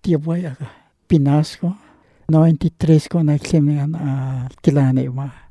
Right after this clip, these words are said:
Tren na makina. So, atam nek natatli na ilak ma. Pinas ko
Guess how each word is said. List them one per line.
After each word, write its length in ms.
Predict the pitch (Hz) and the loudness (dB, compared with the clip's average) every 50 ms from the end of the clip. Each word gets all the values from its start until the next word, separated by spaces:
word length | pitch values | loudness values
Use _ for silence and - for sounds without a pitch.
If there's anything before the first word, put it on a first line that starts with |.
| _ _ _ _ | _ _ _ _
Tren 400 | - 170 147 147 143 143 139 147 | 2 2 2 2 2 0 -2 -4
na 240 | 151 151 147 131 | -4 -4 -4 -4
makina. 720 | 147 143 143 143 131 - - - 139 131 135 131 131 127 135 _ _ _ _ _ | -2 -2 -2 -2 -4 -4 -2 -2 -2 0 -2 -4 -6 -8 -12 _ _ _ _ _
So, 240 | - - 151 - 165 151 | -4 -2 -2 -2 -2 -4
atam 240 | - - 165 147 147 | -6 -4 -4 -4 -4
nek 160 | 143 147 156 | -4 -4 -2
natatli 480 | 160 160 147 - - 151 - - 180 165 | -2 -2 -2 -2 -4 -6 -6 -4 -6 -4
na 240 | 160 151 151 143 | -2 -2 -2 -4
ilak 240 | 135 151 165 165 - | -4 -6 -8 -10 -10
ma. 160 | 180 - - _ _ _ _ _ _ _ _ _ _ _ - | -12 -14 -14 _ _ _ _ _ _ _ _ _ _ _ 2
Pinas 480 | 165 151 151 147 147 135 - - - | 2 4 4 2 2 0 -4 -10 -10
ko 320 | - - 160 147 139 135 | -2 0 2 2 2 2